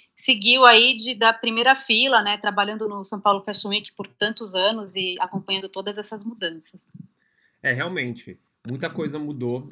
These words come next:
Speaker 2: desde os anos noventa, quando a New York Fashion Week começou a ganhar importância, é, graças a nomes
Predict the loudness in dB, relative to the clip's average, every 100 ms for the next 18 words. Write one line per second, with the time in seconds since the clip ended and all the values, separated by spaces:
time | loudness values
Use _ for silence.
0 | -8 -6 -6 -8 -8 -8 -8 -12 -12 -10
1 | -10 -10 -14 _ _ _ -10 -10 -8 -6
2 | -4 -4 -4 -6 -8 -10 -10 -10 -12 -12
3 | -14 -18 _ -12 -6 -4 -2 -2 -4 -6
4 | -12 -12 -10 -8 -8 -10 -12 -14 -10 -10
5 | -8 -10 -12 -10 -8 -8 -8 -8 -10 -12
6 | -10 -8 -10 -12 -18 -20 _ _ _ -16
7 | -10 -10 -10 -12 -16 -16 -14 -12 -12 -8
8 | -6 -4 -6 -6 -8 -10 -18